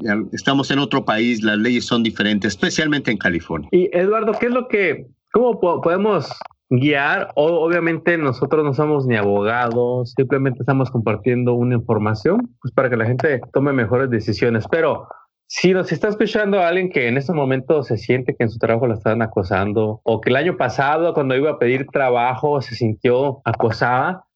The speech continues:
Speaker 2: a mí, eh, en las consul-, consultorías que damos, me,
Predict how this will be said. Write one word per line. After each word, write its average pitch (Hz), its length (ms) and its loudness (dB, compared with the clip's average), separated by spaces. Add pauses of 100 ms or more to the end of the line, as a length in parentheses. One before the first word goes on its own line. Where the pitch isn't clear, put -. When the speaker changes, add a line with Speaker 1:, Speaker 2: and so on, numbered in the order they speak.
(140)
Speaker 2:
a 110 100 0
mí, 117 220 0 (240)
eh, 101 480 -2
en 98 60 -2
las 95 140 -2
consul-, 98 480 -2
consultorías 113 720 0
que 107 140 -2
damos, 110 420 0
me, 95 140 -2